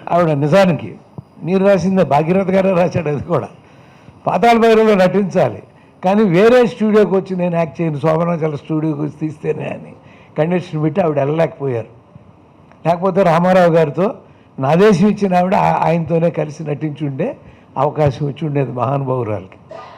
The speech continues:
అయినా ఆవిడ ఆ గీత, చెప్పే కదా, గీత గీసుకునే ఉన్నారు అట్లా అని చెప్పి. అలాంటి సంస్కారంతో ఎంతో అద్భుతంగా ఒక అద్భుతమైన జీవితాన్ని,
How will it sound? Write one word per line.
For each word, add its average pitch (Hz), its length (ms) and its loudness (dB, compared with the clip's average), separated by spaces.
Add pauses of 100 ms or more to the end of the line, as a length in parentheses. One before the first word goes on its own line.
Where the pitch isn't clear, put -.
(480)
అయినా 233 420 2
ఆవిడ 165 280 4
ఆ 160 80 4
గీత, 165 480 -2
చెప్పే 190 220 0
కదా, 170 160 0
గీత 160 260 -2
గీసుకునే 165 460 -4
ఉన్నారు 160 340 -2
అట్లా 123 260 -8
అని 107 180 -12
చెప్పి. - 260 -16 (480)
అలాంటి 202 520 2
సంస్కారంతో 165 920 -2 (500)
ఎంతో 170 300 0
అద్భుతంగా 170 880 0 (440)
ఒక 120 120 -8
అద్భుతమైన 196 680 0
జీవితాన్ని, 165 880 -4